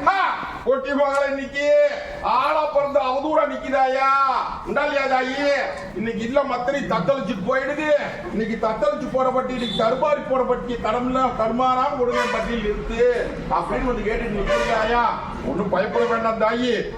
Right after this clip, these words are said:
இதெல்லாம் என்னென்னமோ நடந்து போச்சு, இது எல்லாம் மீட்டு போடலாம். மீட்டு இதே பட்டியல் உன்னை ஆளாம தலைமை தலையை வச்சு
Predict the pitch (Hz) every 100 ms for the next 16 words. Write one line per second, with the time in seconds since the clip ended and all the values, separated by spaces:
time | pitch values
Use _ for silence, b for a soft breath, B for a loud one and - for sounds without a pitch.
0 | - 127 135 208 269 190 226 220 254 220
1 | 247 226 254 262 254 202 - - - 277
2 | 339 330 262 320 254 233 226 175 139 117
3 | - - - 139 233 339 339 302 285 285
4 | 277 - 269 254 240 233 220 226 226 226
5 | 208 214 208 208 196 196 202 196 180